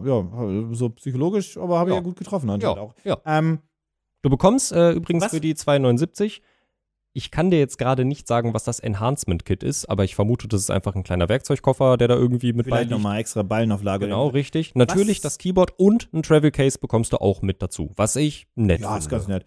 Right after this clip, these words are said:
Speaker 2: Ja.
Speaker 1: Was ist der U V P? Was, was soll's eigentlich kosten? Weil dann gehen wir ja über dreihundert, dreihundertfünfzig.
Speaker 2: Äh, also,
Speaker 1: Gehen wir hin.
Speaker 2: äh, ich schau gerade, ich schau gerade, ich schau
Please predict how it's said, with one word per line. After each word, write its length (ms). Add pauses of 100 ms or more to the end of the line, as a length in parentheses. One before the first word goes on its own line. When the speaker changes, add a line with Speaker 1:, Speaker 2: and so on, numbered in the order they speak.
Speaker 2:
Ja. 240
Speaker 1:
Was 100
ist 60
der 80
U 60
V 160
P? 300
Was, 240
was 200
soll's 360
eigentlich 540
kosten? 240
Weil 80
dann 140
gehen 100
wir 60
ja 80
über 140
dreihundert, 460
dreihundertfünfzig. 840
Speaker 2:
Äh, 80
also, 260
Speaker 1:
Gehen 80
wir 80
hin. 260 (120)
Speaker 2:
äh, 320
ich 180
schau 220
gerade, 240
ich 80
schau 160
gerade, 240
ich 40 (120)
schau 80